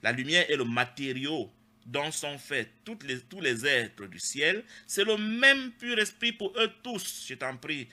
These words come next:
il n'y a pas ton pur esprit, mon pur esprit. On aura des étiquettes, on va avoir une étiquette Guy,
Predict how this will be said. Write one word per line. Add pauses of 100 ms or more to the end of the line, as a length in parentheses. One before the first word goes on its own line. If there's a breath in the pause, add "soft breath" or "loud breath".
(160 loud breath)
il
n'y
a
pas
ton
pur
esprit,
mon
pur
esprit. (220 loud breath)
On
aura
des
étiquettes,
on
va
avoir
une
étiquette
Guy,